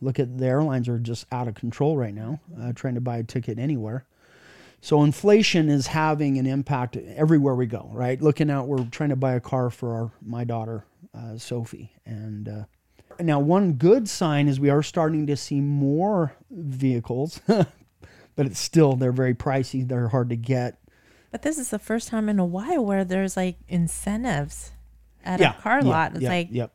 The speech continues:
Speaker 2: "Hey," I'm like, "Wait, how many cars have we bought in the last three years?" And there's no incentive. "Nope, this is the price you're
Speaker 1: Yeah.
Speaker 2: paying. There's no
Speaker 1: And,
Speaker 2: negotiation."
Speaker 1: and, and that's a sign,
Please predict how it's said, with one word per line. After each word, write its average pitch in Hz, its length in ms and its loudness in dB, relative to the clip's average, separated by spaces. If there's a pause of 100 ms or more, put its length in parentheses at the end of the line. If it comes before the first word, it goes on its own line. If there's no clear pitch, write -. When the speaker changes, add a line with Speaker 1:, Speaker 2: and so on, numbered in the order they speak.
Speaker 2:
"Hey," 269 320 -2
I'm 180 340 -8
like, 170 240 -14
"Wait, 170 440 -8 (800)
how 190 80 -4
many 202 140 0
cars 202 260 -4
have 202 100 -4
we 202 120 -2
bought 190 300 -4
in 190 140 2
the 180 80 0
last 175 400 -4
three 185 160 -6
years?" 190 540 -2 (100)
And 170 420 -2
there's 185 220 0
no 202 200 2
incentive. 190 500 0
"Nope, 180 260 0
this 190 160 0
is 175 140 -4
the 165 80 0
price 180 240 -2
you're 185 120 0
Speaker 1:
Yeah. - 60 -2
Speaker 2:
paying. 170 320 2
There's 165 200 0
no 170 120 -2
Speaker 1:
And, 185 80 0
Speaker 2:
negotiation." 165 760 0
Speaker 1:
and, 160 120 -4
and 160 180 4
that's 147 280 0
a 185 60 0
sign, 135 760 0